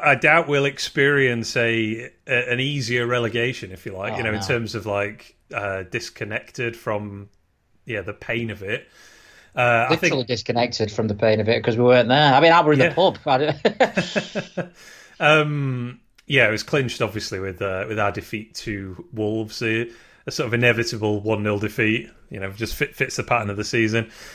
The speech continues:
Speaker 1: Uh, and Newcastle won as well, didn't they? I think that was the, uh, other result that
Speaker 2: Yeah.
Speaker 1: tipped over the edge. But yeah, I mean, I think, I think there's a good debate to be had as to, like,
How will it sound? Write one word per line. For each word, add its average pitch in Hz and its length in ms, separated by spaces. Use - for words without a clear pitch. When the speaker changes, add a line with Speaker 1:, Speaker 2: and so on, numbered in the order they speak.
Speaker 1:
Uh, 110 480
and 113 100
Newcastle 131 480
won 110 140
as 101 100
well, 98 260
didn't 98 160
they? 95 120
I 92 40
think 101 200
that 95 100
was 101 180
the, 92 300
uh, - 100
other 104 140
result 98 260
that 127 60
Speaker 2:
Yeah. 107 140
Speaker 1:
tipped 98 120
over 107 160
the 110 60
edge. 107 120
But 151 140
yeah, 165 240
I 165 40
mean, 170 420
I 160 60
think, 185 380
I 170 80
think 185 160
there's 156 140
a 165 60
good 160 280
debate 151 440
to 156 120
be 139 140
had 135 240
as 135 240
to, 131 200
like, 113 360